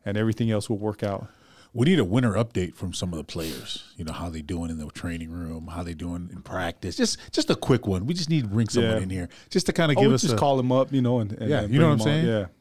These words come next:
Speaker 1: that'd be
Speaker 2: give us
Speaker 1: good.
Speaker 2: just a quick update.
Speaker 1: I was able to stop in there. Newt does a great job. Newt
Speaker 2: Oh,
Speaker 1: Tafisi,
Speaker 2: okay.
Speaker 1: who's the, the, the strength co-, conditioning, strength and conditioning coach out there. So I stopped in a couple times and got to watch him, you know,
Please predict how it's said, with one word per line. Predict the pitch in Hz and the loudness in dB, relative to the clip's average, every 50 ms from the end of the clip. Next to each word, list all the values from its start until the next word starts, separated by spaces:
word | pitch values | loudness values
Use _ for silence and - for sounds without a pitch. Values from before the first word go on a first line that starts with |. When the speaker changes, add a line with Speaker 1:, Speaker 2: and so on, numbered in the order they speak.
| _ - | _ -6
Speaker 1:
that'd | 160 160 175 | -4 -2 0
be | 175 156 | 2 2
Speaker 2:
give | 139 127 | 4 4
us | 131 135 | 2 0
Speaker 1:
good. | - - | 0 -2
Speaker 2:
just | 135 151 - - | -2 -2 -2 -4
a | |
quick | - - - 117 - | -2 0 0 0 0
update. | 90 76 - - 69 - - | -2 -6 -8 -12 -8 -2 2
Speaker 1:
I | 160 | 4
was | 175 156 147 | 4 6 6
able | 151 139 131 | 6 4 4
to | 120 | 2
stop | 110 - - 135 123 - - | 0 0 2 2 2 2 2
in | 123 123 | 2 4
there. | 123 120 123 | 4 4 4
Newt | 143 156 147 117 | 4 4 4 4
does | 127 123 113 | 4 4 4
a | 117 | 4
great | 113 117 113 110 | 4 2 2 2
job. | 107 117 113 113 113 113 | 2 2 2 2 2 2
Newt | 117 123 123 120 - 113 | 0 0 -2 -2 -4 -2
Speaker 2:
Oh, | |
Speaker 1:
Tafisi, | - 123 123 113 - 127 120 107 | -2 0 0 0 2 2 0 0
Speaker 2:
okay. | 92 - | 0 -2
Speaker 1:
who's | 123 117 110 107 | -4 -4 -2 -2
the, | 110 107 98 92 - _ _ _ _ _ _ _ _ _ _ _ _ - | -2 -4 -4 -4 -8 _ _ _ _ _ _ _ _ _ _ _ _ -6
the, | 107 104 98 92 87 - - - - - - - | -2 -2 -2 -2 -4 -8 -14 -18 -20 -20 -16 -10
the | 110 101 95 | -8 -6 -6
strength | - - - 127 113 110 107 - - _ - | -6 -4 0 0 2 2 0 -4 -8 _ -10
co-, | - 123 117 - - | -6 -6 -6 -6 -6
conditioning, | - 113 110 113 107 - - 113 110 107 107 104 90 - - | -6 -4 -2 -2 -2 -2 -2 -2 0 -2 -2 -4 -8 -12 -18
strength | - - - 120 113 104 - | -20 -10 -6 -6 -6 -6 -6
and | 107 | -6
conditioning | - 113 110 113 - - 117 107 | -4 -4 -4 -4 -4 -4 -6 -4
coach | - 120 113 - - | -2 -2 -4 -2 -4
out | 113 110 107 - | -4 -6 -4 -4
there. | 117 113 113 113 | -4 -4 -4 -4
So | 110 - - 107 101 101 - _ _ _ - - - - _ _ - | -4 -4 -4 -4 -4 -6 -10 _ _ _ -16 -16 -16 -18 _ _ -8
I | 143 | -6
stopped | - - 160 135 127 - | -4 0 0 0 2 2
in | 127 113 | 0 0
a | 110 | 0
couple | - 127 117 - 113 107 | 0 -2 -2 -2 -4 -6
times | - 113 113 110 113 110 104 107 | -4 -4 -2 -2 -2 -2 -4 -4
and | 107 107 | -4 -4
got | 107 101 - | -4 -4 -4
to | 107 | -4
watch | 98 101 98 98 - - | -4 -4 -4 -6 -6 -8
him, | 107 98 87 - _ _ _ _ 185 | -10 -10 -10 -12 _ _ _ _ -12
you | 127 104 | -10 -10
know, | 98 92 90 87 | -8 -8 -10 -12